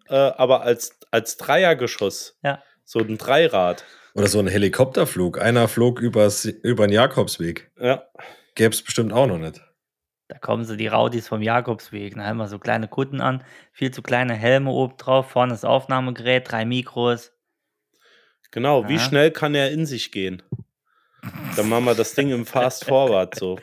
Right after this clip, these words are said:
Speaker 1: Puh.
Speaker 2: <laughs>
Speaker 1: Eigentlich
Speaker 2: Oh.
Speaker 1: müssten wir es doch hinkriegen, mit, mit einem anständigen Auto und Motorrad den Jakobsweg, sag ich mal,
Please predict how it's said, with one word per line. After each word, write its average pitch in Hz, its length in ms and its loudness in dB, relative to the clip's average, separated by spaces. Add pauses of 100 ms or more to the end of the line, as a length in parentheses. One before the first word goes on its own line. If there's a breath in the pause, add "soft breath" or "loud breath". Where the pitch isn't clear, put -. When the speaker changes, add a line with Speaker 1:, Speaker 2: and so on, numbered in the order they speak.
(160)
Speaker 1:
Puh. 196 360 -2
Speaker 2:
<laughs> - 920 -10 (1600 loud breath)
Speaker 1:
Eigentlich 127 480 -2
Speaker 2:
Oh. 135 40 -2
Speaker 1:
müssten 156 260 0
wir 151 100 2
es 147 120 -4
doch - 180 -2
hinkriegen, 156 600 -4
mit, 120 220 -4
mit 110 160 -4
einem 104 180 -6
anständigen 120 640 -4
Auto 139 400 -2
und 110 100 0
Motorrad 117 680 -4
den 104 120 -4
Jakobsweg, 135 880 -4 (320)
sag 113 240 -2
ich 117 120 -4
mal, 127 260 -2